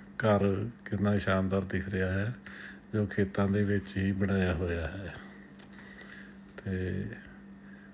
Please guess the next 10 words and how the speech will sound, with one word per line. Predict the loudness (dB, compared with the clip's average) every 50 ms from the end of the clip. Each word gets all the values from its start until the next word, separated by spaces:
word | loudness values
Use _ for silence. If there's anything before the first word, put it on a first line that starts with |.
| -20 -20 -14 -6 0 0
ਦੇਖੋ | 0 0 0 0 0 2 4 4 4 2 0 -2 -6 -10 -16 -16 -16 -18 -18 -16 -12 -6
ਕਿੰਨਾ | 0 2 4 4 4 4
ਸੋਹਣਾ | 2 2 2 2 4 4 4 4 2 2 0 -4 -8 -18 -20 -20 -20 -20 -20 -14 -6 -2
ਨਜ਼ਾਰਾ | 2 4 4 4 6 4 4 6 6 6 4
ਆ। | 4 2 -2 -4 -10 -16 -20 -18 -18 -18 -16 -16 -16 -16 -16 -18 -18 -18 -16 -8 0
ਇਹ | 4 4 6 6 6 4 4 2
ਸ਼ਹਿਰ | 2 0 2 2 2 4 4 4 4 2 -2 -4 -6 -12 -16 -16 -12
ਸ਼ੁਰੂ | -10 -6 0 4 8 10 10 10
ਹੋ | 10 8 4
ਗਿਆ | 4 6 6 6 6 4